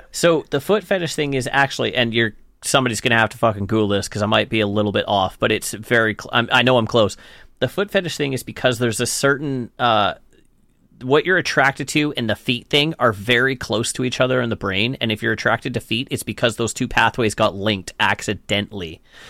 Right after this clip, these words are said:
So it makes me wonder if a lot of these, I don't wanna say weird kinks 'cause somebody who's listening to this was like, "Well, I'm into that stuff. Am I weird?" But I wanna say any of these different kink-, I'll say different kinks. Uh,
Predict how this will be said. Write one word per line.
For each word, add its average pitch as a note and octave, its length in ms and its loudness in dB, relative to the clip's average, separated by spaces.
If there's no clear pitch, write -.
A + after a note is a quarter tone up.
So G3+ 160 4
it - 60 0
makes A#3+ 240 2
me B3+ 80 0
wonder D#3+ 380 4
if G2+ 100 0
a A#2 40 2
lot A#2 300 4
of D#3+ 60 2
these, C3+ 200 -2
I C#3+ 80 4
don't D#3 100 6
wanna G3+ 140 0
say E3 160 2
weird A2+ 340 0
kinks A2+ 280 0
'cause - 160 -10
somebody G#2+ 340 0
who's G#2 160 -2
listening G2 300 -4
to - 20 0
this B2+ 160 -2
was C3 80 -4
like, B2 200 -2
"Well, C#3+ 160 2
I'm G#3+ 120 2
into D#3 160 0
that C3+ 160 0
stuff. E3 260 -2
Am D#3 120 -2
I D#3 80 0
weird?" D#3 260 0
But E3 80 6
I E3+ 60 6
wanna G3+ 140 6
say F3 180 4
any F3 220 4
of E3 40 2
these C#3+ 240 0
different B2+ 720 -2
kink-, D3 260 0
I'll A#2+ 100 -2
say - 140 -6
different - 340 -16
kinks. G#2+ 240 -16
Uh, G2 240 2